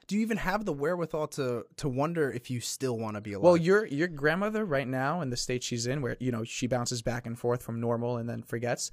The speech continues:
Speaker 1: Yeah.
Speaker 2: hundred percent, like, she's still there sometimes.
Speaker 1: Yes.
Speaker 2: But as the years progress, like, it's sad to say, but it's gonna get, it's gonna consume her completely, and that's
Speaker 1: Yeah.
Speaker 2: so sad. But that's, that's what hap-, that's a majority. A lot of people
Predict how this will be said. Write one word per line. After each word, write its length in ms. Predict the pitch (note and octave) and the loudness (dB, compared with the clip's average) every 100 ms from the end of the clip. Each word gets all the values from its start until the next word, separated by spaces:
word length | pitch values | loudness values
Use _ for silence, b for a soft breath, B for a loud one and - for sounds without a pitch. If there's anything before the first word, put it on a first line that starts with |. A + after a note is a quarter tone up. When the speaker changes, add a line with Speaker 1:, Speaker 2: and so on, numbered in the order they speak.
| B2+ | -8
Speaker 1:
Yeah. 200 | G2+ D#2+ | -12 -2
Speaker 2:
hundred 200 | G3+ E3 | 0 2
percent, 340 | C3 D#3 B2 | 0 0 0
like, 240 | A#2 A#2 - - - - | -4 -8 -12 -20 -20 -12
she's 320 | - E3 C#3+ | -6 -2 -2
still 340 | - D3 C3 | 2 4 4
there 420 | A2+ A#2 B2 - - | 4 4 4 2 -4
sometimes. 360 | - A#2+ A#2+ | -4 -2 -2
Speaker 1:
Yes. 280 | B2+ - B B - | -4 -4 B B 2
Speaker 2:
But 120 | C#3+ | 6
as 120 | F3+ | 6
the 80 | F3+ | 4
years 200 | F#3 E3+ | 0 0
progress, 580 | - A#2 A#2+ D3+ D#3 - | -2 -4 2 2 2 -2
like, 140 | A#2 | -6
it's 80 | A#2+ | -2
sad 220 | C3 A#2 | 0 0
to 80 | - | 0
say, 240 | - B2+ C#3+ | 0 2 0
but 240 | A#2+ A2+ | -2 -6
it's 160 | A#2 - | -8 -4
gonna 220 | B2 A#2 | -4 0
get, 300 | A#2+ A#2+ - - | 2 0 -2 -6
it's 140 | A#2+ - | -4 -2
gonna 180 | C3+ | 0
consume 480 | B2 - D3 - G3 | -2 -2 -2 0 0
her 240 | A#2+ A#2+ - | -2 -6 -8
completely, 420 | A#2+ D3 F3 A#2 | -6 -4 -2 -4
and 100 | A#2 | -4
that's 120 | A#2 A2+ | -4 0
Speaker 1:
Yeah. 40 | |
Speaker 2:
so 120 | C#3+ | 2
sad. 280 | C3 F3 E3 | 4 4 4
But 120 | B2+ | 4
that's, 200 | D3 - - B B B B | 4 2 -4 B B B B
that's 180 | - D3+ | 0 2
what 160 | F3 - | 2 0
hap-, 240 | D#3+ E3 | 0 2
that's 220 | D3+ E3+ | 0 0
a 20 | G3+ | 0
majority. 800 | E3+ C3+ C#3+ D3 D3+ E3 D#3+ D#3+ - - | 0 2 4 6 4 0 -4 -8 -8 -2
A 60 | |
lot 260 | C3+ F3+ A3 | 2 4 4
of 40 | |
people 420 | - F3 C3+ A#2 | 2 0 0 -4